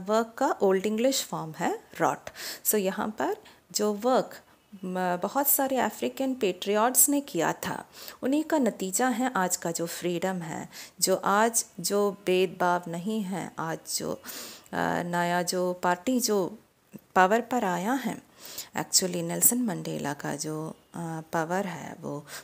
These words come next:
बहुत सारे लोगों के सैक्रिफाइस का नतीजा है। Now coming to the next paragraph, the policy of apartheid created a deep and lasting wound in my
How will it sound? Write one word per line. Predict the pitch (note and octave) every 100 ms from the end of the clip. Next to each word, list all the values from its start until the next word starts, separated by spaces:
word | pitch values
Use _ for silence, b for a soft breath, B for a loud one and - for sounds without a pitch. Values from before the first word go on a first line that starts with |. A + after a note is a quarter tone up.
| -
बहुत | F#3 - D4+
सारे | - - A3+ F3 - -
लोगों | D#3 D#3 - A3+
के | A#3 - -
सैक्रिफाइस | D#3+ - D#3+ - A#3+ A#3 G3+ -
का | -
नतीजा | D#3+ - - - -
है। | - - - B B B B B B B -
Now | D#3+ C#3+ C#3+
coming | D#3 D#3+ E3 -
to | D#3+
the |
next | D#3 E3+ -
paragraph, | - F3+ F3+ A3 E4 - B B -
the | A3 A3+
policy | B3 C4+ D4+ - F#4
of | F4+
apartheid | A#3+ A#3+ G#3 G3+ A3 - G3 A#2+ - - -
created | F#3+ G3 B3+ - F#3+
a | E3 -
deep | G#3+ A#3
and | B3+ A3+ E3+
lasting | F3+ G3+ - B3+
wound | F#3+ F#3 F3+ -
in | E3 D#3+
my | D3+ D#3